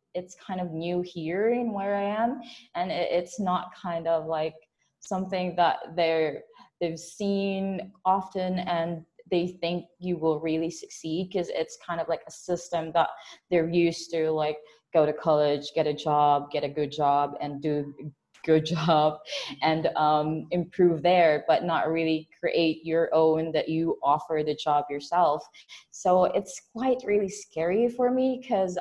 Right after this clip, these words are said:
um, yeah, I could feel them saying, like, try to, like, pulling me down, 'cause you always have those times where you're, you're struggling with building your business and, um,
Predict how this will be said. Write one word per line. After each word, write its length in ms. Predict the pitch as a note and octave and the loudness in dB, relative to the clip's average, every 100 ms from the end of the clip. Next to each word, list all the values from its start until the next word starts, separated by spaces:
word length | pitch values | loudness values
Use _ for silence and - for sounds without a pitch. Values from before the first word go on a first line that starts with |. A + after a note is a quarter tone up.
| - | -2
um, 560 | F3 F3 E3+ F3+ F3+ F3+ _ - _ | 0 0 0 -4 -8 -12 _ -20 _
yeah, 160 | G3+ F#3+ | 0 2
I 80 | G3+ | 2
could 460 | G3+ G#3 F#3 F3+ - - | 2 0 0 -4 -8 -10
feel 420 | G#3+ G#3 G#3 G#3 | -2 2 4 2
them 360 | G3 G3+ G3 G3+ | 4 4 4 -2
saying, 680 | G3+ F#3+ F#3 F#3 F#3 F#3 F#3 | -4 -4 -2 -2 -2 -6 -2
like, 180 | E3+ E3 - _ _ | 0 0 -6 _ _
try 280 | - F#3+ | 2 2
to, 200 | F#3+ F#3+ | 2 -2
like, 240 | G3 F#3 - | -4 -4 -4
pulling 280 | F#3 F3+ F3 | -4 -4 -4
me 160 | E3 | -6
down, 480 | D#3+ D3+ D#3 E3 E3+ | -4 -4 -2 -4 -4
'cause 180 | E3+ E3 | -6 -6
you 100 | E3+ | -4
always 340 | D#3+ E3 D#3+ - - - _ | -2 -2 -4 -10 -20 -20 _
have 300 | F#3 E3+ E3 | 2 2 2
those 280 | E3 E3 - | 0 -2 -6
times 460 | F3 E3 E3+ D#3+ | -6 -4 -6 -6
where 160 | E3 E3+ | -4 -2
you're, 240 | D#3+ D#3 - _ _ _ - | -4 -6 -16 _ _ _ -6
you're 280 | E3+ E3 | -4 -4
struggling 800 | - - F#3 F3 E3+ E3+ D#3+ D#3+ | -8 -10 2 2 4 4 4 0
with 160 | D#3+ D#3 D3 _ _ | -2 -4 -8 _ _
building 360 | E3+ E3 E3 | 2 2 -2
your 140 | D#3+ D#3 | -2 -2
business 520 | G3+ G3 F3 E3+ E3 - | 0 -2 0 -2 -4 -6
and, 360 | D#3 D#3 E3 E3 | -4 -4 -4 -4
um, 380 | - D#3 D#3 D#3 | -4 -4 -4 -8